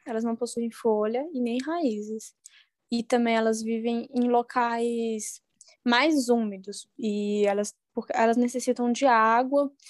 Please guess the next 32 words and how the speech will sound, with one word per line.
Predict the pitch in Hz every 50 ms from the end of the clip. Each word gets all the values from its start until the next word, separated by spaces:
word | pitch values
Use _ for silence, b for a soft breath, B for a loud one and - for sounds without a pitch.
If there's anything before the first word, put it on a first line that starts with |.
| B B B B _ _ 247 233 - _
para | 262 247 247
se | 240 - 254
reproduzirem, | 254 247 240 247 240 226 262 277 262 262 240 208 208 208 - _
né? | 220 214 214
Então, | 226 233 226 226 220 220 220
elas | 214 220 214 214
vivem | 214 214 208 220 220
nesses | 220 220 220 - 247 233
locais | 233 233 240 233 - 247 220 208 220 -
que, | - - - 240 233 233 226 -
que | - -
têm | - 254 233
um, | 233 233 233 - 226 233 233 285 - _ _
é, | - 220 214 208 208 208 202
bastante | 208 214 214 - 233 226 - 247
umidade. | 240 262 - 254 226 196 202 214 - - - _ _ _ _ _ _ _ _ _ _ _ B B B B B -
A | 226
gente | 226 233 226 - - _
pode | 233 226 220 214
exemplificar, | 226 214 226 226 233 226 - 247 - - 294 - - 302 277 269 277 294 294 302 302 302 - -
é, | 247 240 233 233
os | 240 240
musgos | 240 240 240 233 233 233 233 233 277 311 311 - - -
e | 269 247
as | 240 247 240
es-, | 269 294 - - _ _ _ _
es-, | - 247 277 - - - _ - - _
hepáticas. | - 233 262 311 339 - _ _ 247 208 - - _ - - - - - - - _ - - _ _ _ _ _ b b b b b b b b b b _ _ _ _ _ _ _ _ _
Também | - 302 311 330 339 277 262 247 240 240 247 285 294
temos | - 262 240 247 254 254
as | 247 247 247 233
gio-, | 233 240 254 277 302 330 320